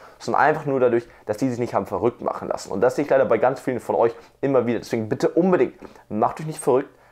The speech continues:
macht's auf die Art und Weise, wie ihr meint, dass es richtig ist, und dann wird es auch funktionieren. Das ist das Allerentscheidendste. Drittens, du musst nicht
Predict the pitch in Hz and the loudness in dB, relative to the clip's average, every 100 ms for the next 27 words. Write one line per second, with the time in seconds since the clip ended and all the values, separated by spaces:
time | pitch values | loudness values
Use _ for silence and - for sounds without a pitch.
0 | - 113 143 - 156 - - 156 135 131 | -8 -6 -4 -2 -2 0 0 0 2 0
1 | 120 113 139 143 127 113 - 131 - 120 | 0 -2 -2 0 0 -4 -4 -6 -2 -2
2 | - - - - 101 101 95 113 110 113 | -2 -14 -20 -6 -2 -2 0 -2 -2 -6
3 | - - - 101 98 - - - 101 - | -10 -12 -2 0 0 -4 -18 -8 -8 -6
4 | - 95 87 - _ _ - 101 92 - | -6 -4 -6 -10 _ _ -2 -2 -2 -6
5 | 87 - 64 - - 50 - - - _ | -2 -2 -2 -8 -12 -12 -14 -20 -20 _
6 | _ - 151 160 185 - - _ - 110 | _ 0 2 2 -2 -2 -16 _ -12 -6
7 | 113 117 135 143 - - - 107 104 104 | -4 0 -2 -2 -6 -14 -8 -2 -2 -4
8 | - | -16